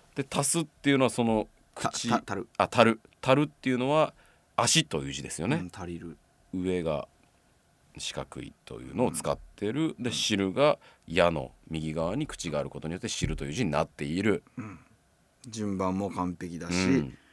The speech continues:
Speaker 2: 全てが補っている。
Speaker 1: で、そういう意味の言葉なの。
Speaker 2: 足りている。
Speaker 1: 化け物出てきた。
Speaker 2: <laughs> 化け物出てきた。師匠出てきた。
Speaker 1: <laughs>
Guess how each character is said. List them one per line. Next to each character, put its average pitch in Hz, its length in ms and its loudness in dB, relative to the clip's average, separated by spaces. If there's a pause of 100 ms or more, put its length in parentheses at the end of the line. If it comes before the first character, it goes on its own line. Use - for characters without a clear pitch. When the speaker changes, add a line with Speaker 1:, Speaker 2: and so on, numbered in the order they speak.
(140)
Speaker 2:
全 107 280 0
て 110 120 2
が 110 80 4
補 92 180 -2
っ 92 280 -2
て - 260 -14
い 80 260 -6
る。 80 320 -8 (600)
Speaker 1:
で、 196 80 0
そ 165 240 2
う 165 40 2
い 160 140 2
う 147 160 2
意 147 80 8
味 123 140 8
の 80 100 0
言 - 100 -10
葉 123 120 8
な 123 120 8
の。 135 60 -4
Speaker 2:
足 131 80 6
り 123 160 6
て 117 60 -2
い 117 100 4
る。 92 220 0 (1500)
Speaker 1:
化 80 140 -4
け 101 60 -6
物 101 100 -6
出 71 80 -14
て - 80 -20
き - 40 -16
た。 - 320 6
Speaker 2:
<laughs> - 0 -
化 185 140 12
け 220 140 10
物 240 140 12
出 185 100 12
て 156 80 8
き - 60 -4
た。 214 100 -4 (480)
師 - 240 6
匠 214 180 12
出 156 100 10
て 139 80 2
き 254 60 2
た。 214 140 4 (560)
Speaker 1:
<laughs> 311 240 0